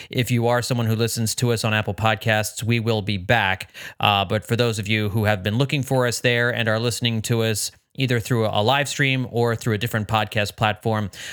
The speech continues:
uh, that's the issue, and we're hoping that it gets resolved here, uh, very, very soon. All right, let's talk about this Phil's Blue Jays series. And like I mentioned, I really didn't think the Phillies were gonna win this particular game here on Wednesday night.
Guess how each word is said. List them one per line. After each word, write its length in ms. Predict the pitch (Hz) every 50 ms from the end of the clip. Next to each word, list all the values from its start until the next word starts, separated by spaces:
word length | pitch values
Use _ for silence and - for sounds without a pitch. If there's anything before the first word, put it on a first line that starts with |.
| - -
uh, 180 | 113 107 104 104
that's 280 | 135 202 262 254 -
the 180 | - 208 196 175
issue, 380 | 160 139 - - 120 104 104
and 120 | 104 104 110
we're 120 | 113 113
hoping 320 | 110 123 123 - 123 113 110
that 100 | 110 107
it 100 | 107 -
gets 220 | 110 104 - -
resolved 360 | 107 98 107 104 104 - -
here, 300 | - 107 104 101 98 98 - - - - - -
uh, 80 | 131
very, 240 | 113 110 135 135 131
very 180 | 117 127 117 107
soon. 340 | - - - 104 90 90 - - - - - - -
All 80 | 196
right, 180 | 208 165 151 160
let's 200 | 220 233 233 -
talk 200 | - 240 220 -
about 240 | 214 202 190 185 -
this 220 | 185 170 160 -
Phil's 300 | - 170 170 160 151 127
Blue 240 | 123 139 160 160 151
Jays 340 | 139 156 147 143 139 127 151 - -
series. 460 | - - 165 156 151 143 139 123 143
And 140 | 143 139 147
like 160 | 160 165 165
I 80 | 147
mentioned, 420 | 143 147 147 143 - - 143 131 127 - - - - -
I 60 | -
really 340 | 147 143 175 220 254 269 240
didn't 460 | 165 143 180 202 196 190 175 165 135
think 300 | - - 165 151 139 127
the 100 | - 131
Phillies 380 | - - 135 135 135 131 127 -
were 60 | 123
gonna 200 | 113 123 120 117
win 380 | 113 117 117 113 110 110 107 95
this 180 | 117 110 -
particular 460 | - - - - 127 - - 110 107
game 280 | 101 101 110 107 101 101
here 200 | 98 107 101 98
on 180 | - 107 107 104
Wednesday 340 | 104 104 104 104 - 110 101
night. 200 | 101 101 87